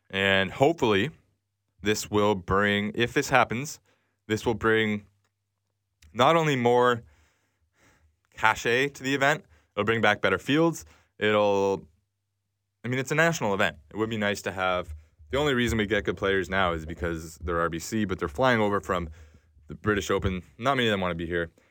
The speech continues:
Haven't been playing at the best courses, but so this not only increases the cachet of the event, it also, they can move the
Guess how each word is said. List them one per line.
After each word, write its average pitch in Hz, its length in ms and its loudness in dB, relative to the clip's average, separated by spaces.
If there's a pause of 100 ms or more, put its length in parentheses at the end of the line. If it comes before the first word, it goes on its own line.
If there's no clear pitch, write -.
(220)
Haven't 139 260 2
been 110 80 -2
playing 107 160 0
at 95 60 -2
the 92 60 -4
best 87 180 -2
courses, 85 400 -2 (260)
but 90 220 0 (360)
so - 160 -6
this 120 180 -2
not 147 200 4
only 139 260 0
increases 117 720 -4
the 101 120 -6
cachet 117 520 0
of 113 160 -6
the 113 60 0
event, 113 320 0 (240)
it 117 80 4
also, 135 380 4
they 113 140 2
can 117 240 -4
move 139 400 0
the 117 380 0